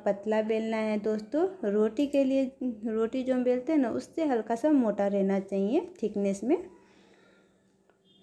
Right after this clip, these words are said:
ये देखिए, इसी तरीके से हमको बेल लेना है, ना पतला ना मोटा, मीडियम थिकनेस रहना चाहिए। अब हम छोटा सा बाटी, गिलास, किसी भी चीज़ का हेल्प लेके राउंड राउंड शेप में काट लेंगे, पूरी का शेप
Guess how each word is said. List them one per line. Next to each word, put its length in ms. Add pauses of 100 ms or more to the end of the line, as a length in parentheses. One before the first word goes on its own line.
(1300)
ये 100
देखिए, 440
इसी 220
तरीके 380
से 120
हमको 260
बेल 260
लेना 340
है, 220
ना 160
पतला 380
ना 160
मोटा, 440 (420)
मीडियम 480
थिकनेस 340
रहना 300
चाहिए। 360 (840)
अब 160
हम 280
छोटा 300
सा 160
बाटी, 360
गिलास, 280
किसी 260
भी 80
चीज़ 220
का 80
हेल्प 260
लेके 340
राउंड 380
राउंड 340
शेप 340
में 160
काट 340
लेंगे, 260
पूरी 360
का 180
शेप 340